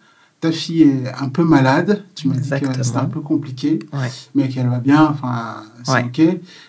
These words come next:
Speaker 1: Euh, ton conjoint est en train de monter son entreprise et est en train de déménager ses propres bureaux.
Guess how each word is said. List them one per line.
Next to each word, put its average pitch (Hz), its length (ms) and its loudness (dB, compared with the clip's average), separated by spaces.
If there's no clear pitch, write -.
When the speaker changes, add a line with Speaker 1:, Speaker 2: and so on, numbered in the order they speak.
Speaker 1:
Euh, 131 340 -4
ton 127 140 -10
conjoint 160 400 8
est 160 160 6
en 151 80 -2
train 170 220 2
de 147 80 4
monter 160 360 6
son 160 180 0
entreprise 143 520 4
et 139 40 4
est 135 40 0
en 127 80 -2
train 123 160 -8
de 120 100 -4
déménager 151 540 8
ses 170 240 0
propres 151 420 -4
bureaux. 127 440 -2